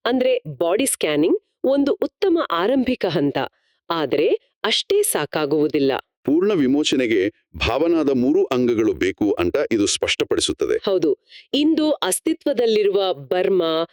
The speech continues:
Speaker 1: ಥಾಯ್, ಶ್ರೀಲಂಕಾದಂತಹ ಸಂಪ್ರದಾಯಗಳು ಬಹಳ ಉಪಯುಕ್ತ. ಆದ್ರೆ ಅವುಗಳನ್ನು ಒಂದು ಆರಂಭಿಕ ಹಂತವಾಗಿ ಪರಿಗಣಿಸಿ, ಅಲ್ಲಿಂದ ಬುದ್ಧನ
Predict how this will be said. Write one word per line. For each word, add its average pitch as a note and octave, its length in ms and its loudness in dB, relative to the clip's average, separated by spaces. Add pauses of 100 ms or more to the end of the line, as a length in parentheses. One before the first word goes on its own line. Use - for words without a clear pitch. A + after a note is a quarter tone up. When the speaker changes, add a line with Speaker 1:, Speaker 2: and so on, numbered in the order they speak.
(180)
Speaker 1:
ಥಾಯ್, F#3 580 0
ಶ್ರೀಲಂಕಾದಂತಹ F3+ 1040 0
ಸಂಪ್ರದಾಯಗಳು E3+ 1160 0
ಬಹಳ F3 360 -2
ಉಪಯುಕ್ತ. G3 580 0 (540)
ಆದ್ರೆ C4 380 0
ಅವುಗಳನ್ನು C#4 800 0
ಒಂದು A#3 280 2
ಆರಂಭಿಕ E4 720 0
ಹಂತವಾಗಿ F#3+ 600 0
ಪರಿಗಣಿಸಿ, E3+ 720 0 (320)
ಅಲ್ಲಿಂದ E4 460 2 (260)
ಬುದ್ಧನ F#3+ 440 0